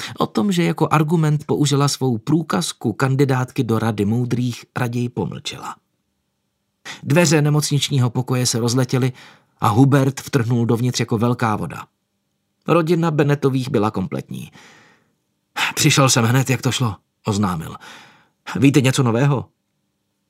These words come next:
„Nic moc,“ zavrtěla Esmé hlavou. „Tenhle záchvat byl hodně silný. Doktor říkal, že je štěstí, že to přežil.“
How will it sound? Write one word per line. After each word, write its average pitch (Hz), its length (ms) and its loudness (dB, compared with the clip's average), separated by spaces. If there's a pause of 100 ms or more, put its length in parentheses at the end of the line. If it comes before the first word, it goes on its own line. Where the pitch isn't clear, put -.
(640)
„Nic 170 220 0
moc,“ 147 340 0 (360)
zavrtěla 107 380 -2
Esmé 104 320 -4
hlavou. 90 400 -6 (880)
„Tenhle 151 400 4
záchvat 135 520 0
byl 135 180 0
hodně 143 280 2
silný. 135 460 -4 (600)
Doktor - 360 2
říkal, 147 360 2
že 135 120 0
je 135 100 0
štěstí, 147 440 -2
že 127 120 -2
to 135 160 -6
přežil.“ 139 420 -6